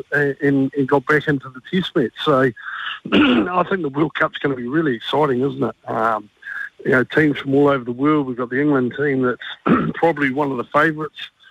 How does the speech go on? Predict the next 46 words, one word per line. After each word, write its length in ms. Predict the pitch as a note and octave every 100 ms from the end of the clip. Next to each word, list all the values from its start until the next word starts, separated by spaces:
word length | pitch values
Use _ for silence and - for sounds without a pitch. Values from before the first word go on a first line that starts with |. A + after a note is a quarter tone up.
| - - _ _
And, 400 | C#3+ D3 C#3+ C#3+
um, 580 | D3 D3 C#3+ C#3 A#2+ A#2 C#3+
and 360 | D3 C#3 C3+
the 120 | C3+
thing 220 | C#3+ E3 D#3
is, 140 | C#3
we've 140 | C#3
got 160 | C3+ E3+
them 140 | D3+
on 120 | D3 C#3
our 140 | B2+
home 240 | B2+ D3 B2
turf, 280 | D3 D#3 -
which 200 | - A#2+
is 120 | B2+ -
just 240 | B2 -
great 280 | C3+ C#3+ - -
for, 240 | B2 A#2 - _ - - _ -
for 160 | C#3+ B2
the 80 |
Black 280 | A#2+ C3+ C3+
Ferns, 280 | - C#3+ A2
who, 420 | C3+ C3 B2 C3+
who 180 | - C#3
will 80 | B2+
just 260 | B2+ C3+ -
be 100 | A2+
champing 440 | - D3 C3 B2
at 60 | G#2+
the 60 |
bit 220 | G2+ C3+ -
to 220 | - C#3
have, 320 | A#2+ - B2+
um, 260 | B2 A2+ G#2+ - - - - -
family, 380 | C#3+ C#3 B2+ G#2+ -
friends 340 | C#3+ C3+ A#2
all 160 | C3+ A#2+
sitting 280 | - B2
in 100 | B2+
the 80 | A2+
stand. 480 | - - C#3+ C#3+ C3
And, 220 | B2 A#2+ - _ _ _ _ _ _ - -
and 140 | C#3
I 100 | B2 C#3+
hope, 160 | C#3+ - C#3+
uh, 260 | C3+ B2